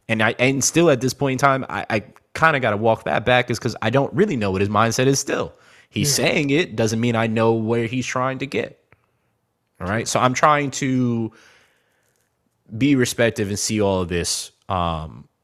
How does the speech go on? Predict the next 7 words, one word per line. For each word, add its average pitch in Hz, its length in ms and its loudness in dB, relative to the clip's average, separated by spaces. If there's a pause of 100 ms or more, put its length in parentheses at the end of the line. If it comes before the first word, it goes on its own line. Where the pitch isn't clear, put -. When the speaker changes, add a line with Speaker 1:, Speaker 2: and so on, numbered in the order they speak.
Speaker 1:
from 104 320 0
every 92 260 -2
angle, 80 420 -12 (160)
because 98 640 -2 (340)
once 120 300 0
we 117 100 -2
start 110 560 0